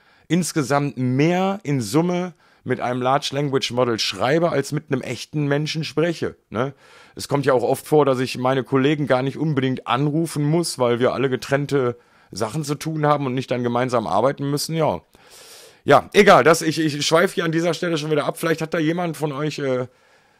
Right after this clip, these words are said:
ähnliche Erfahrungen gemacht wie wir. Vielleicht, ja, vielleicht können, mache ich da mal bald ein Video zu, wie, wie es mir dabei so ergeht, welche Gedanken mir da so zu durch den Kopf gehen, wenn ich, äh, ja, wenn's um das Thema K I geht und was das mental eventuell mit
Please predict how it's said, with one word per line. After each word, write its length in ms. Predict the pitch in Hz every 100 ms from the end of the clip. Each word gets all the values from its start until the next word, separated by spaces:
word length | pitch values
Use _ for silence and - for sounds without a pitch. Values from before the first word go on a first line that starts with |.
| _
ähnliche 360 | 147 180 175 170
Erfahrungen 460 | 151 165 165 156 143
gemacht 340 | 143 139 -
wie 120 | 143
wir. 200 | 123 113
Vielleicht, 220 | 123 139
ja, 140 | 170 160
vielleicht 280 | 135 151 -
können, 180 | 151
mache 220 | 131 147 165
ich 60 |
da 80 | 156
mal 120 | 135
bald 220 | 120 147 135
ein 80 |
Video 240 | 135 156 143
zu, 300 | - 147 123
wie, 340 | 139 135 107
wie 80 | 135
es 140 | 131
mir 120 | 135 147
dabei 280 | 139 135
so 160 | 127 139
ergeht, 340 | 117 110 147
welche 240 | 127 131 120
Gedanken 400 | 107 120 156 127
mir 100 | 135
da 100 | 123
so 120 | 127
zu 160 | - 127
durch 160 | 120
den 80 | 123
Kopf 260 | 127 - -
gehen, 320 | 120 120 117 _ _ _ _
wenn 240 | 95 120 120
ich, 260 | 113 -
äh, 400 | 98 110 107 104 95 _
ja, 260 | 117 92 80 _ -
wenn's 200 | 110 107
um 120 | 113
das 160 | 104
Thema 280 | - 123 107
K 160 | 107 92
I 160 | 110
geht 160 | 110 110
und 140 | 107
was 160 | 110 107
das 200 | 113 95
mental 540 | 110 101 101 110 113
eventuell 580 | 80 101 113 113 110 107
mit 280 | 110 104